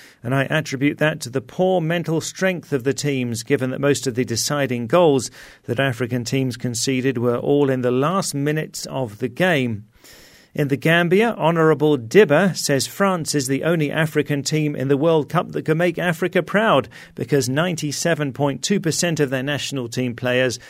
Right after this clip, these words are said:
are from Africa, especially West Africa. France isn't an African country, but we are proud of them. Keep on moving, France," says Dibba.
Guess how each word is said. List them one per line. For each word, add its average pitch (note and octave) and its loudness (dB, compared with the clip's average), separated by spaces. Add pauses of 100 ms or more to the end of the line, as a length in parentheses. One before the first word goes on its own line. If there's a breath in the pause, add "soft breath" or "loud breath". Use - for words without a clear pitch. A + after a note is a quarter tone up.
(180 loud breath)
are B2 0
from C3 -4
Africa, D3+ 2 (280 loud breath)
especially A#2 -4
West C#3 0
Africa. A#2 -2 (420 loud breath)
France C#3 0
isn't C#3 0
an B2+ 0
African C3 -2
country, D3+ 0
but C3+ -2
we D3 2
are D3+ 0
proud F3+ 0
of A#2 0
them. D3+ 2 (280 loud breath)
Keep G#3 0
on F#3+ 2
moving, G3+ 6
France," G3 -4
says C3+ 0
Dibba. A#2+ 2